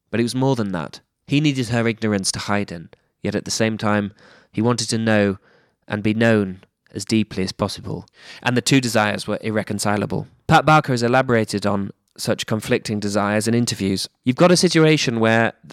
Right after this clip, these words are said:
part of the paradox of Sassoon's position, and indeed of Wilfred Owen's, is that they are simultaneously condemning the war wholeheartedly and claiming for the combatant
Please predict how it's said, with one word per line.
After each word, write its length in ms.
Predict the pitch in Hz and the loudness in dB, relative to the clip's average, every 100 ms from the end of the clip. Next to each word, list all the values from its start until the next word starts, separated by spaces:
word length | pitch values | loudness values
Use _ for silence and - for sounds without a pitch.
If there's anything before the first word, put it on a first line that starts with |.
| _ | _
part 320 | - 135 170 180 | -2 2 2 2
of 60 | |
the 60 | 165 | -2
paradox 540 | 151 147 123 120 - | 2 2 4 0 0
of 80 | 110 | -6
Sassoon's 420 | - - 131 127 | -2 2 2 2
position, 500 | - 104 98 - 95 - | -4 -6 -6 -6 -8 -2
and 120 | 123 | 0
indeed 380 | 139 143 165 135 | 2 2 2 2
of 100 | 117 | 0
Wilfred 300 | 123 120 123 | -2 0 0
Owen's, 400 | 120 101 104 - - - - - | 0 -2 -6 -8 -12 -18 -18 -2
is 100 | 127 | 2
that 140 | 147 | 4
they 120 | 147 | 4
are 100 | 143 | 4
simultaneously 760 | 135 175 208 202 151 143 - 123 | 2 2 2 4 2 2 0 -2
condemning 480 | - 117 135 151 127 | -2 0 2 2 2
the 80 | 104 | 2
war 240 | 101 101 | 2 2
wholeheartedly 880 | - 123 - 131 143 - - 98 101 - - _ _ | 0 -2 2 2 2 -2 -10 -12 -14 -16 -20 _ _
and 320 | 151 175 180 - | 2 2 0 2
claiming 360 | 120 113 107 | 2 2 0
for 120 | - | -4
the 80 | 104 | -6
combatant 720 | - 113 104 101 - 98 - | -2 -2 -2 -6 -6 -8 -8